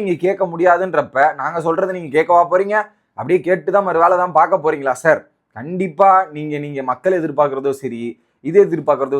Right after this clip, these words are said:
சரி, எதையுமே கேட்க மாட்டீங்க அப்படின்றது தெரியுது. அந்த வீட்ல என்ன வேணாலும் பண்ணிட்டு போ, என்ன வேணாலும் நடந்துட்டு போ, அதுக்கும் எனக்கும் சம்மந்தம் இல்லாத மாதிரி வராரு ஹோஸ்ட். அவன் என்ன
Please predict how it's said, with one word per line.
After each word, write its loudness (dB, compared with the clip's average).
சரி, -6
எதையுமே -2
கேட்க -2
மாட்டீங்க -4
அப்படின்றது -6
தெரியுது. -6
அந்த -4
வீட்ல -2
என்ன -2
வேணாலும் 2
பண்ணிட்டு -2
போ, 4
என்ன -4
வேணாலும் 2
நடந்துட்டு -2
போ, 2
அதுக்கும் 0
எனக்கும் -6
சம்மந்தம் -2
இல்லாத 4
மாதிரி 4
வராரு 4
ஹோஸ்ட். -2
அவன் 0
என்ன -4